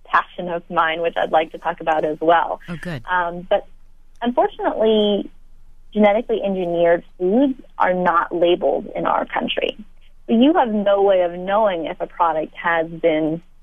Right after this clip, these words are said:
Speaker 1: or contains ingredients that have been genetically engineered.
Speaker 2: Scary.
Speaker 1: So the only way at this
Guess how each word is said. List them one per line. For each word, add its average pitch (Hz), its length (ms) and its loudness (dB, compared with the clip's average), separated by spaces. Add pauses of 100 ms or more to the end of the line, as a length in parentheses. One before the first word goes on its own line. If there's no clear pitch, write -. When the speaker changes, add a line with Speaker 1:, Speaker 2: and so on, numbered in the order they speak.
(140)
Speaker 1:
or 196 140 6
contains 208 440 0
ingredients 180 600 -2
that 170 80 2
have 170 100 0
been 160 140 0
genetically 156 600 0
engineered. - 680 0 (400)
Speaker 2:
Scary. 175 520 2
Speaker 1:
So 208 40 6
the 240 80 6
only 311 280 2
way 220 200 4
at 180 160 -2
this 233 140 -2